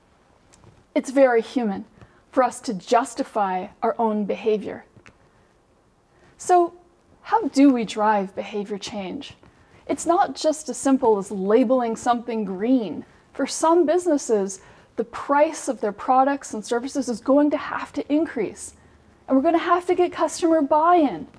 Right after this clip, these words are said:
How do we get people to pay more money for the same thing that they were getting before?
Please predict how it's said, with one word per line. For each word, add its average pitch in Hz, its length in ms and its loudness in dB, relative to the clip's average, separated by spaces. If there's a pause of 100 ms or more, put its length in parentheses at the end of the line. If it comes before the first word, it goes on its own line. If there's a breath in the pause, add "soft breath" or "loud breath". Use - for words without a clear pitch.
(480 soft breath)
How 269 280 2
do 311 120 0
we 320 80 0
get 285 240 0
people 277 300 0
to 269 160 -6
pay 262 340 4
more 254 380 2
money 285 460 4 (260 soft breath)
for 269 100 -2
the 254 100 2
same 294 460 4
thing 285 320 2
that 214 100 -8
they 226 140 0
were 226 120 2
getting 226 360 0
before? 226 480 -2